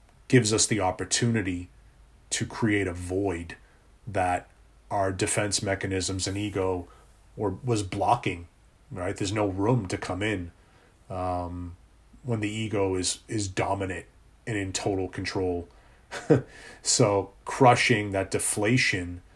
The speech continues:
allows, um, the opportunity of a new power to come in to do for us what we can't do for ourselves and to experience that on its own timing.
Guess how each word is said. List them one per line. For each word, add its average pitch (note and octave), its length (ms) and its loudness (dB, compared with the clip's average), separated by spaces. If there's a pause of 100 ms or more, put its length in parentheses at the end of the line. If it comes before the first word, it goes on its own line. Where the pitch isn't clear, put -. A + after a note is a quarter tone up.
(440)
allows, F#2+ 960 4 (680)
um, F2 680 -4 (480)
the B2 140 6
opportunity G2+ 760 2 (260)
of G#2 140 -2
a F#2 80 -2
new G2+ 500 -2 (120)
power F#2 500 0
to F2+ 80 -8
come F#2+ 260 -6
in F#2+ 220 -2
to F#2 120 -6
do C3 200 4
for F2+ 240 -2
us - 320 -2
what G2 120 -10
we G#2 120 -4
can't G2 260 -2
do F#2+ 140 -2
for F2+ 180 -4
ourselves G#2 640 0 (360)
and G#2 100 -4
to G#2 140 0
experience G2 560 -2
that G2 340 0 (800)
on A2 140 0
its G2 160 0
own G2+ 180 -2
timing. A2+ 480 0